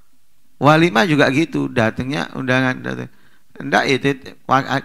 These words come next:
wakil anake, ndak ketemu meneng wis. Bagaimana ada saling perhatian, saling peduli di an-, antara sesama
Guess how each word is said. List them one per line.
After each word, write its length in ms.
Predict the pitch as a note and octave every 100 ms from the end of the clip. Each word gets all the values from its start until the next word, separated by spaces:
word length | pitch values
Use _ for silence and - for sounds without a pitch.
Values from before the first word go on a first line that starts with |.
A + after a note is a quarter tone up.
| -
wakil 400 | C3 C3+ C#3 B2
anake, 440 | A2+ A#2 G#2+ G#2 - -
ndak 240 | C#3 C#3+
ketemu 180 | D#3 E3+ F3
meneng 320 | F#3+ F#3 D#3
wis. 400 | C3 A2 - - - - - - - - - - - - -
Bagaimana 600 | C3+ D3 C#3+ D3+ F#3 D3
ada 160 | C3+ C3+
saling 360 | A#2+ C#3 F3 E3 - - - - - - - - - - - -
perhatian, 880 | G#2+ A2+ A2+ - E3+ C#3 A2+ G#2+
saling 320 | G#2+ B2 C3 C#3
peduli 480 | B2+ A2+ A#2+ F3
di 100 | D3 -
an-, 280 | A#2+ D3+ D#3 - - -
antara 560 | B2+ B2+ B2+ C#3 E3 - - - - - - - - - -
sesama 600 | - B2 B2+ B2+ C#3+